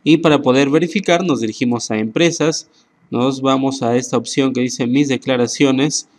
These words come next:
informativas. Bajamos y nos vamos a esta opción, consulto mis declaraciones y pagos.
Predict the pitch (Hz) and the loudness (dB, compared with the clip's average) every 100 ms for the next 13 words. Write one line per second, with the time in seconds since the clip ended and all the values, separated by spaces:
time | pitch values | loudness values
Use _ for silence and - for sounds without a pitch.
0 | _ _ 123 113 151 143 123 135 160 139 | _ _ -6 0 2 2 0 2 2 4
1 | 185 - - _ _ _ _ - 120 135 | 2 -2 -12 _ _ _ _ -12 -4 -2
2 | 135 151 175 - _ - 214 208 147 135 | 0 0 -2 -10 _ -4 -2 2 2 2
3 | 143 143 117 135 147 143 - 190 247 - | 0 -2 -4 -2 -4 -6 -4 -4 -6 -12
4 | - 117 113 151 143 143 110 101 117 127 | -2 -2 0 0 0 0 -2 -2 -4 -2
5 | 110 110 117 110 107 107 - - - - | -4 -4 -4 -4 -6 -10 -12 -14 -16 -20